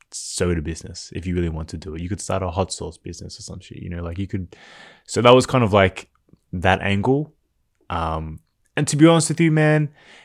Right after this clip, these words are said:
it's been cool. I think if we ended Pour Up tomorrow, I'd be pretty wrapped. We got a really cool message, um, last year after the launch, um, from this young guy, man. He's probably, like, fourteen, maybe thirteen.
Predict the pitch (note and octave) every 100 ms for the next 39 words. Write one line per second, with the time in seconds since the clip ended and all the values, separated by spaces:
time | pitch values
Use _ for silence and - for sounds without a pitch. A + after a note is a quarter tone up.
0 | _ - C#3+ C#3+ A#2 B2+ G#2 F2 A2 B2
1 | D3 D3 A#2+ C3 G2 G#2+ G#2+ G2+ - G2
2 | - _ _ _ _ _ - F2+ F2 F2+
3 | A2 D3 E3 _ _ _ _ _ - B2
4 | A2+ A#2 F2+ F#2 E2 - G#2 A#2 G2+ G2+
5 | G2 - F#2 F2 F2 - F2 E2 - -
6 | - - D#2+ D#2+ E2+ E2+ E2+ - F2+ E2
7 | E2+ E2+ - E2+ E2 E2+ D#2+ D#2+ - -
8 | _ _ _ _ _ _ F2+ E2+ E2 D#2+
9 | D#2+ E2 _ _ _ _ _ _ _ _
10 | - G#2+ G2 F#2+ A2 G#2 F#2+ G2+ D#2+ D#2
11 | - A2 A#2+ F#2+ - - F#2+ F#2 - G2
12 | G2+ G2+ G2 F2+ - G2 F#2+ - G2 G#2+
13 | A2+